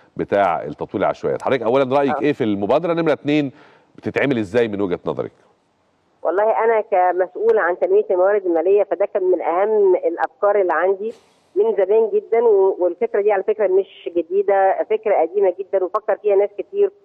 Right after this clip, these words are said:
Speaker 2: وفي واحد حاططها في الشهر العقاري ومسجلها، ان هي اسمها فكره ال-، العلامه العشريه، انه، آه، ممكن ال-، الكسر الجنيه في كل الفواتير، مش بس فواتير، آه، ال-، البنوك، يعني ال-، ال-،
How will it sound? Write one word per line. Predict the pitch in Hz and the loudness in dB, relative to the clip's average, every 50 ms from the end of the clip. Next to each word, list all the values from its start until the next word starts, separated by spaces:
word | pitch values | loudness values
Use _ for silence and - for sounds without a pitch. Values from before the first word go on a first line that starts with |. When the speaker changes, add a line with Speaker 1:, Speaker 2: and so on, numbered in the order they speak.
| _ _ | _ _
Speaker 2:
وفي | 175 - 220 220 | -8 -2 2 2
واحد | 233 240 - - 220 202 - - _ _ _ _ | 2 2 0 -2 -4 -4 -6 -18 _ _ _ _
حاططها | - - 196 - 247 247 - - 226 | -6 -6 0 0 -2 -2 0 -4 -4
في | - - 196 | -2 -2 -2
الشهر | 185 - 370 349 180 175 - - 233 226 | -2 0 2 2 2 2 2 0 0 0
العقاري | 208 196 175 170 - - 208 208 202 | 2 2 0 0 0 0 0 2 2
ومسجلها، | 196 185 - 185 170 170 196 214 220 208 190 202 196 - _ _ _ _ _ _ 160 | 2 0 0 -4 -4 0 -2 0 0 0 0 0 -2 -2 _ _ _ _ _ _ -6
ان | 175 165 | -2 0
هي | 190 196 214 220 226 220 208 190 | 0 2 4 4 4 4 4 2
اسمها | 185 - 208 214 208 208 | 0 0 0 0 0 0
فكره | 202 - 226 220 - 226 202 196 - - - 170 | -2 -2 -4 -4 -2 0 0 0 -2 -4 -4 -4
ال-، | 175 180 175 170 170 165 160 - - | -2 -2 -2 0 0 0 0 0 0
العلامه | 165 165 147 165 190 208 208 208 | 0 0 2 2 2 2 0 0
العشريه، | 175 139 147 151 - _ - 185 185 190 208 226 226 - _ _ _ _ _ _ _ _ _ | 0 0 -2 -4 -6 _ -2 -2 0 0 -2 -2 -2 -6 _ _ _ _ _ _ _ _ _
انه، | 190 196 202 202 202 202 202 196 196 196 - | -2 0 2 4 4 4 4 4 2 2 2
آه، | 180 185 185 | 2 2 2
ممكن | 180 202 240 285 285 - 254 233 226 214 175 185 | 4 2 2 0 0 0 0 2 2 2 0 -2
ال-، | 185 190 185 180 180 175 175 175 175 175 - 180 | -2 0 0 2 2 4 4 4 4 2 2 0
الكسر | 180 180 180 175 170 170 - - 254 277 262 - 240 202 | -2 -2 -4 -4 -4 -6 -4 -2 -4 -4 -2 -2 -2 -2
الجنيه | 190 175 165 185 185 190 180 160 147 143 - | -2 -2 -2 0 2 2 2 2 0 -2 -4
في | 170 - _ _ | -14 -16 _ _
كل | 240 262 285 294 277 254 233 208 185 | -2 0 0 0 -2 -2 -2 -2 0
الفواتير، | 175 - 175 175 - 190 175 175 175 170 - 202 196 170 147 143 - _ _ _ _ | 0 0 -2 -2 0 0 2 2 0 0 -2 -4 -2 -2 -2 -2 -6 _ _ _ _
مش | 196 180 - _ | -4 -4 -2 _
بس | 220 247 262 - - 226 - | -2 -2 -2 -2 -6 -4 0
فواتير، | 202 180 175 - - - 220 240 240 208 175 160 | 2 2 2 0 0 0 0 0 0 0 0 0
آه، | 156 151 151 147 147 147 151 110 147 | 2 2 4 4 4 2 2 2 0
ال-، | 156 156 156 151 139 151 151 151 - | -2 -2 -2 0 0 0 0 -2 -2
البنوك، | 175 185 226 233 202 - - | -2 2 2 2 2 0 -2
يعني | 156 151 160 170 160 | -2 0 2 0 0
ال-، | 156 160 160 | 0 0 -2
ال-، | 156 156 156 156 151 | -2 0 0 0 0